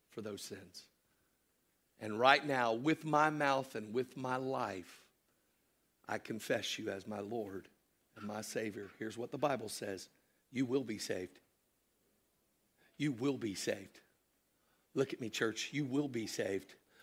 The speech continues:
Look at me, doubter, seeker today. You will be saved. The word will work. It's powerful when it's received with humility and meekness.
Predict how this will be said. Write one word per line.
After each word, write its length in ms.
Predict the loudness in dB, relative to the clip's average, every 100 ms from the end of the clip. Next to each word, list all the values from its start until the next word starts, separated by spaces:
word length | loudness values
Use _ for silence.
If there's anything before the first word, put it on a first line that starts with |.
| -20 -2
Look 220 | 0 4
at 100 | 4
me, 260 | 4 0 -2 -10 -10 2
doubter, 520 | 6 8 8 6 4
seeker 540 | 0 4 4 6 4
today. 520 | 6 6 8 8 4 0 -2
You 180 | 0 4
will 260 | 6 6
be 220 | 6 0
saved. 540 | 0 4 4 4 -2 -8 -12 -14 0
The 100 | 4
word 600 | 4 8 10 12 10 6
will 200 | 2 2
work. 540 | 0 2 4 4 0 -4
It's 240 | -4 -6
powerful 960 | -6 -2 0 0 0 -4 -6 0 0 0 -8 -12 -4
when 160 | 2 2
it's 220 | 2 -2
received 520 | -2 -2 0 0 0
with 160 | -2 -4
humility 800 | -6 -4 -2 -2 -2 -2 -2 -2
and 160 | -4
meekness. 540 | -8 -10 -14 -18 -18